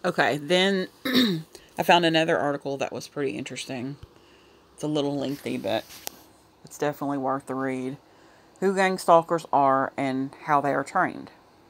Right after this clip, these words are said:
Most people know a target, what a targeted individual, T I, is, but I will define a T I before I define gang stalker.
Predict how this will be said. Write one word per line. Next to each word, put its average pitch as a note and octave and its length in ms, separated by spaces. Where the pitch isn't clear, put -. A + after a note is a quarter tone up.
Most G#3+ 260
people A#3 220
know D3+ 320
a C#3+ 120
target, D3+ 480
what D#3+ 120
a C#3 80
targeted D#3+ 500
individual, C#3+ 720
T E3 240
I, B2+ 260
is, C3+ 320
but C3 140
I C3+ 80
will C#3 160
define D#3+ 360
a B2+ 60
T G2+ 240
I G2+ 180
before C3 380
I C3 100
define C3 380
gang D3+ 220
stalker. - 460